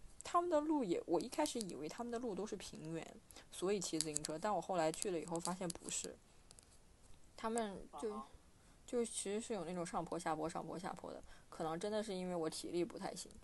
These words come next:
Speaker 1: 在我骑，刚开始骑车的时候，我发现就有一次跟我一起骑车嘛，然后有一个，嗯，有一个阿姨吧，就可能，嗯，年纪跟妈妈差不多的阿姨，骑得都比我快，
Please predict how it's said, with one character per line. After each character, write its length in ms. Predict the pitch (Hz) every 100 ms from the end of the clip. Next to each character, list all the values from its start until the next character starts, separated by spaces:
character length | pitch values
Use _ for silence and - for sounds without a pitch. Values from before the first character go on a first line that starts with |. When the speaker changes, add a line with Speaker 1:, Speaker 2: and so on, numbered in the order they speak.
| - - -
Speaker 1:
在 160 | 214
我 160 | 196 160
骑， 240 | - - -
刚 160 | 190
开 160 | 185 180
始 160 | - -
骑 160 | -
车 240 | - - 165
的 120 | 160
时 120 | 170
候， 180 | 185 - - - - -
我 100 | -
发 220 | 175 185
现 260 | - 170 - - -
就 140 | - 185
有 180 | 165 160
一 20 |
次 160 | - 170 - - 214 - -
跟 140 | -
我 100 | 175
一 80 | 156
起 280 | 175 - - -
骑 200 | - -
车 200 | - -
嘛， 160 | - - - -
然 120 | -
后 80 | 160
有 120 | 170
一 80 | -
个， 300 | 202 156 - - - - - - - - -
嗯， 280 | 185 151 151
有 140 | 160 156
一 40 |
个 120 | 170
阿 200 | - 170
姨 200 | 175 151
吧， 200 | 151 165 - - -
就 100 | 175
可 140 | -
能， 260 | 151 151 - - - - -
嗯， 320 | 175 160 165
年 180 | 165 160
纪 320 | 170 196 180 - -
跟 140 | 170
妈 140 | 170 175
妈 180 | 175 175
差 220 | - 175
不 100 | 156
多 160 | 151
的 80 | 151
阿 220 | - 156
姨， 120 | 147 - 214 - - - - - - - - - -
骑 220 | - 170
得 80 | 160
都 100 | 160
比 140 | 160
我 140 | 156 147
快， 260 | - 151